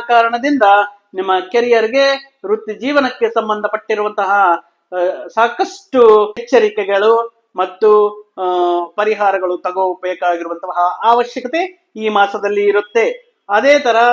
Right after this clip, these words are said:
ಶನಿ ದಶಮ ಭಾವದಲ್ಲಿ ಇರುತ್ತಾ ನಿಮಗೆ ತುಂಬಾ ಕಷ್ಟ ಪಡ್ಬೇಕು, ಆ ಕಷ್ಟದರಿಂದ ನಿಮಗೇನೆ ಫಲಿತಗಳು ಸಿಗುತ್ತೆ ಅಂತ ಹಾರ್ಡ್ ವರ್ಕ್ ಕಡೆಗೆ ಹಾರ್ಡ್ ವರ್ಕ್ ಮಾಡೋ ತರ, ಮತ್ತೆ ಹಾರ್ಡ್ ವರ್ಕ್ ಲಿಂದ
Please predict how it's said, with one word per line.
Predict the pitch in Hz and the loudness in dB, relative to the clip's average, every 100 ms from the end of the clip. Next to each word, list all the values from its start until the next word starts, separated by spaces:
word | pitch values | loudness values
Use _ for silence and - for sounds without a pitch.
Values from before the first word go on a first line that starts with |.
| 240 - _ | 0 -10 _
ಶನಿ | - 254 269 - - 208 | -6 -4 -4 -8 -8 -6
ದಶಮ | 214 269 | -2 -2
ಭಾವದಲ್ಲಿ | 247 220 196 190 202 214 269 277 269 _ _ | 4 4 4 2 0 0 -2 -4 -8 _ _
ಇರುತ್ತಾ | 202 220 226 226 254 262 254 - _ | 0 0 0 2 4 4 0 -10 _
ನಿಮಗೆ | 208 220 214 254 269 - _ | -4 0 4 4 2 -4 _
ತುಂಬಾ | 220 226 240 247 | -6 2 4 4
ಕಷ್ಟ | 240 - 240 233 233 | -2 -2 2 2 2
ಪಡ್ಬೇಕು, | 220 226 208 190 233 226 - - _ | 0 0 -2 2 4 4 2 -8 _
ಆ | 202 208 | 0 0
ಕಷ್ಟದರಿಂದ | 208 196 240 240 233 233 233 | -2 -6 -4 0 0 0 -2
ನಿಮಗೇನೆ | 233 233 247 247 277 330 - _ - | -4 0 0 0 -2 -4 -8 _ -4
ಫಲಿತಗಳು | 208 214 226 233 | -2 0 0 0
ಸಿಗುತ್ತೆ | 226 214 214 - 233 220 160 - - | 0 -2 -2 -2 -2 0 -2 -8 -10
ಅಂತ | 202 220 208 196 196 - 233 | -10 0 2 2 0 0 4
ಹಾರ್ಡ್ | 247 247 | 4 4
ವರ್ಕ್ | 285 294 _ | 0 -2 _
ಕಡೆಗೆ | 220 196 196 220 214 _ _ 202 | -2 0 0 -2 -4 _ _ 2
ಹಾರ್ಡ್ | 202 196 | 2 2
ವರ್ಕ್ | 247 247 | -2 -2
ಮಾಡೋ | 208 196 202 | -2 0 0
ತರ, | 202 196 233 247 247 - _ | -2 2 4 4 2 -6 _
ಮತ್ತೆ | 190 190 220 | -6 -2 -4
ಹಾರ್ಡ್ | - 202 233 240 | 2 2 4 2
ವರ್ಕ್ | 277 190 | 0 -2
ಲಿಂದ | 220 214 | -4 0